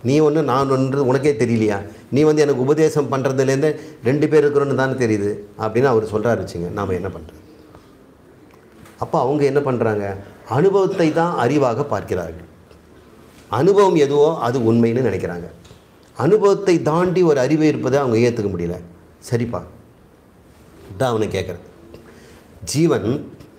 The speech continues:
ஒன்றா பலவா?" அப்படின்னு கேட்குறான். அவனை இரட்டையில் இருக்கிறவன் நினச்சேன். கடவுள் வேற நான் வேறன்னும் போது நீ வேற நான் வேற தானேயா? அதனால தான் நீ வந்து என்கிட்ட கடன் கேட்க வந்திருக்கிற. நான் கொடுக்குறவன், நீ வாங்குறவன்.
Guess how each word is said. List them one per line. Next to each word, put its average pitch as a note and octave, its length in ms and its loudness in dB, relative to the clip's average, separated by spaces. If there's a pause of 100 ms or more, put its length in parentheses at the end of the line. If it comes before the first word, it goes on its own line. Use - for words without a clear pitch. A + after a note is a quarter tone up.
(1400)
ஒன்றா C3+ 600 0
பலவா?" G#2 340 -2 (100)
அப்படின்னு F#2+ 260 -12
கேட்குறான். - 280 -14 (1160)
அவனை E3 320 2
இரட்டையில் D#3 380 0
இருக்கிறவன் A2+ 380 0
நினச்சேன். E2+ 340 -10 (360)
கடவுள் C#3+ 320 2
வேற D#3 220 4
நான் D3 260 0
வேறன்னும் C3+ 360 2
போது C3+ 260 4
நீ D3 160 4
வேற D#3 200 4
நான் D3 220 0
வேற C3+ 200 2
தானேயா? B2+ 500 0
அதனால A#2+ 280 -2
தான் D#3+ 180 -2
நீ C#3+ 140 2
வந்து C#3+ 260 2
என்கிட்ட C#3 240 0
கடன் B2 240 -2
கேட்க A#2+ 240 0
வந்திருக்கிற. A2 520 0 (1600)
நான் A#2+ 220 -2
கொடுக்குறவன், D3 380 0
நீ C3+ 120 2
வாங்குறவன். B2+ 520 0